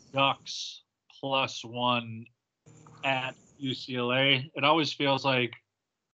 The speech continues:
Oregon shows up to play in the bigger games. Like, they showed up against Ohio State, and then they've been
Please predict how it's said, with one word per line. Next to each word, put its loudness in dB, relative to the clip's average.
Oregon 4
shows 4
up 2
to 0
play 4
in 0
the -6
bigger 2
games. -2
Like, -10
they 2
showed 6
up 6
against 0
Ohio 6
State, 2
and -10
then -4
they've -6
been -2